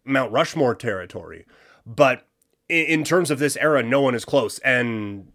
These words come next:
i-, in terms of Mexican fighters, he is getting into that category as well when you're looking at the best of the best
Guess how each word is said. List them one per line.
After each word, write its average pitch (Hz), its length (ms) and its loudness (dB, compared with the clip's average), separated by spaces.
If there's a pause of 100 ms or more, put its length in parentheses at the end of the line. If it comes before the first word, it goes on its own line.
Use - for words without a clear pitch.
(100)
i-, 143 40 -4
in 147 240 -2
terms 147 260 2
of 135 100 -4
Mexican 131 420 -6
fighters, 139 420 -2
he 127 100 -4
is 117 120 -6
getting 123 260 -4
into 120 340 -6
that 117 220 -6
category 113 560 -6
as 92 140 -12
well 107 340 0 (240)
when 127 160 0
you're 123 140 0
looking 117 320 -2
at 104 220 -4
the 113 60 -12
best 104 520 -6
of 113 100 -12
the 107 80 -12
best 101 400 -6